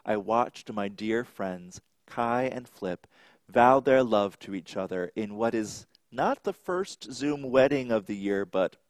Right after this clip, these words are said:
probably the most whimsical. With over two hundred of their friends and family members, I pledged my support and witnessed their promises under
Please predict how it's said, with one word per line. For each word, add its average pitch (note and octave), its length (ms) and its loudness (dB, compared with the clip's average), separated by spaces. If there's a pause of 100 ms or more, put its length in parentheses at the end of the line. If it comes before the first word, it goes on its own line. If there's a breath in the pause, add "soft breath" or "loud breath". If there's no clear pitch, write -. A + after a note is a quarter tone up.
(160)
probably F#3 640 6
the B2 180 4
most A#2+ 380 0
whimsical. F#2 760 -6 (1040 loud breath)
With B2+ 140 -2
over A#2+ 240 4
two D3+ 240 -2
hundred B2 680 2
of G#2 240 2
their G2 220 0
friends C3+ 580 -2
and G2+ 200 -2
family C3+ 440 -2
members, A2 480 0
I F2+ 100 -2
pledged C#3+ 500 -6
my A#2 120 -10
support - 580 -12 (560 loud breath)
and G#2 220 -6
witnessed C3 560 -4 (260 loud breath)
their A2 320 4
promises A#2 880 -2
under A#2+ 540 -4